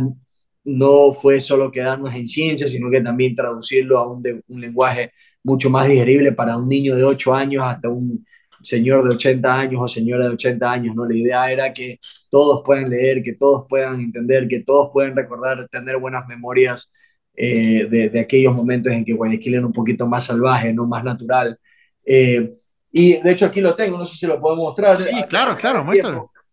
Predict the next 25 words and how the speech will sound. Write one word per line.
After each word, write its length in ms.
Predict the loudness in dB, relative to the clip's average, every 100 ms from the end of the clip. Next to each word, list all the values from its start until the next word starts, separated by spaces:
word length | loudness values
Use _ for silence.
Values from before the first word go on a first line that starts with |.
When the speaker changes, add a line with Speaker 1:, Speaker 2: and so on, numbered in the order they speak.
| _ _ _
Speaker 1:
aquí 120 | -20
está 220 | -8 -4 2
justo 320 | 2 2 2
el 40 |
libro, 220 | 0 0
este 160 | -2 -6
aquí 260 | -4 -2 0
es 80 |
el 220 | 0 -4 0
tomo 280 | 2 2
de 120 | 0 2
aves. 600 | 2 4 4 2 -4 _ _ _ _
Acá 120 | -8
Speaker 2:
Buenísimo. 540 | -4 -2 -2 -2 -4 -4
Speaker 1:
tengo 180 | -4
el 80 | -6
tomo 240 | -4 -4 -4
de 80 |
mamíferos, 640 | -6 -8 -6 -2 0 0 -2
son 140 | -6
una 180 | -6 -4
belleza 400 | 2 4 4 2
los 160 | -4 -4
dos 140 | -2
libros. 520 | 4 6 6 2 -2